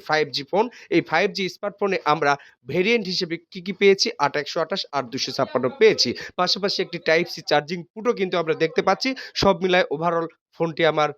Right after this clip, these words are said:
ভালোই লেগেছে। আপনাদের কেমন লেগেছে এ ব্যাপারে মতামত কিন্তু অবশ্যই শেয়ারিং, কেয়ারিং করবেন। তো চলুন আরও কিছু ফিচার বৈশিষ্ট্য সামনের দিকে আলোচনা করা যাক। তো শুরু থেকে শেষ পর্যন্ত থাকবেন আপনারা। তো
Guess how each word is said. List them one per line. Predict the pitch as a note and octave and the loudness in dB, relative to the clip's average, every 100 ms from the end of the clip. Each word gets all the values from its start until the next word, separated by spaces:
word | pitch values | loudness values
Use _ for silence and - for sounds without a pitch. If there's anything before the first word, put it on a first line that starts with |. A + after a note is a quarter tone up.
| _ _ _ G#2 | _ _ _ -16
ভালোই | G2+ B2 B2 A#2 | -6 0 0 2
লেগেছে। | G#2+ G#2 - F2+ - _ _ _ _ - - - A#2 | 0 -4 -6 -8 -10 _ _ _ _ -20 -16 -4 -2
আপনাদের | - C#3+ D3+ D#3 | 0 0 2 2
কেমন | D3+ D#3 | 2 2
লেগেছে | D#3 D#3 E3+ | -2 -2 -4
এ | C#3 | -2
ব্যাপারে | C3+ C3+ B2+ | 0 2 2
মতামত | B2+ B2 B2+ C3 C3 C3 - | 2 2 2 2 0 -4 -8
কিন্তু | C3 C3 B2 | -4 4 4
অবশ্যই | C#3+ D#3+ F3+ E3+ | 4 0 0 -2
শেয়ারিং, | - D#3 E3 D#3+ | 2 2 0 0
কেয়ারিং | E3+ F3 F3+ F#3 | 0 0 -2 -4
করবেন। | F3 A3 A3 - - | 0 0 0 -12 2
তো | D#3 - | 2 6
চলুন | D3+ F3 F3+ - - C#3 | 6 6 2 -8 -4 2
আরও | E3+ G#3 F3+ | 4 2 0
কিছু | - D#3 D3 - _ - | -8 -6 -8 -10 _ -4
ফিচার | D3+ - F3 D#3+ C3 | -2 2 2 2 2
বৈশিষ্ট্য | C#3 D#3 C3+ D3+ D#3+ - - - | 2 2 2 6 6 4 -4 0
সামনের | D3+ C#3+ C#3 C3 | 2 6 4 2
দিকে | B2 C#3+ C3+ | 0 2 2
আলোচনা | C3+ C#3 C#3 C3+ | 2 0 -2 2
করা | C#3+ C#3+ | 2 4
যাক। | G3+ - _ _ | 2 0 _ _
তো | D3+ - | -8 -4
শুরু | - F3+ E3+ | 0 0 2
থেকে | D3 - | 0 2
শেষ | D3 A2 | 2 2
পর্যন্ত | C3 C3+ B2 A2 | 2 2 0 2
থাকবেন | C3 G#2 B2 A2 | 0 2 2 2
আপনারা। | G#2+ G#2+ G#2 - | 0 0 -2 -2
তো | - | 0